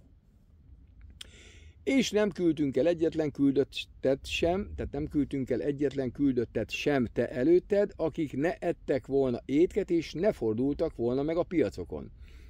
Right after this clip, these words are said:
És egyeseket közületek kísértésként rendeltünk másoknak,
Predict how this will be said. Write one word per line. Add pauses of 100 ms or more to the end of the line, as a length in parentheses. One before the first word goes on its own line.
(140)
És
egyeseket
közületek (100)
kísértésként
rendeltünk
másoknak,